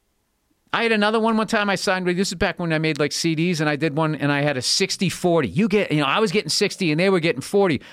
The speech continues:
But their forty was off the gross, mine was off the net, and all expenses for the album was on me.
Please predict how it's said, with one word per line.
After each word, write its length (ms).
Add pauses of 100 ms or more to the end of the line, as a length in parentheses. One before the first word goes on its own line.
(280)
But 260 (480)
their 260
forty 380
was 200
off 240
the 100
gross, 580
mine 300
was 160
off 220
the 100
net, 320
and 140 (100)
all 360
expenses 720
for 120
the 160
album 340
was 200
on 220
me. 260